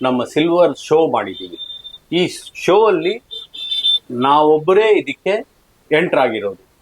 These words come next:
ಇಲ್ಲಿವರೆಗೂ ಯಾರು ಎಂಟರ್ ಆಗಿಲ್ಲ. ಎಕ್ಸಿಬಿಷನ್ ಅಲ್ಲಿ ಎಂಟೈರ್ ಇಂಡಿಯಾ ಬರುತ್ತೆ, ಇದರಲ್ಲಿ ಎಂಟೈರ್ ಇಂಡಿಯಾಗೆ ನಾವು ಇದನ್ನ,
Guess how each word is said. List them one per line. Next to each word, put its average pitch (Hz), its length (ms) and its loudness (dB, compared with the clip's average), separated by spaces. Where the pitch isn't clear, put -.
ಇಲ್ಲಿವರೆಗೂ 175 640 0
ಯಾರು 131 340 -2
ಎಂಟರ್ 131 240 -4
ಆಗಿಲ್ಲ. 127 520 -4
ಎಕ್ಸಿಬಿಷನ್ 156 640 0
ಅಲ್ಲಿ 135 400 -8
ಎಂಟೈರ್ 131 680 0
ಇಂಡಿಯಾ 165 400 2
ಬರುತ್ತೆ, 117 360 -6
ಇದರಲ್ಲಿ 98 480 -10
ಎಂಟೈರ್ 143 420 2
ಇಂಡಿಯಾಗೆ 151 580 2
ನಾವು 156 440 -2
ಇದನ್ನ, 120 260 -4